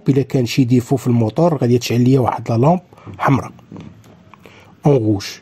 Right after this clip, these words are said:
المهم دابا غادي نبداو الكابلاج، كندوزو لا فازي الاولى.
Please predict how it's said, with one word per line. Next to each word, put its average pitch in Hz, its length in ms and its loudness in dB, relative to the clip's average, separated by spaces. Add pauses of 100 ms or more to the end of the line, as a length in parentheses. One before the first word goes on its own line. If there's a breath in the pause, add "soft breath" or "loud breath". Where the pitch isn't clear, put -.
(120)
المهم 160 260 6
دابا 160 180 4
غادي 139 200 2
نبداو 127 200 2
الكابلاج، 120 640 0 (100)
كندوزو 135 600 2 (240)
لا 135 200 2
فازي 113 460 0
الاولى. 98 340 0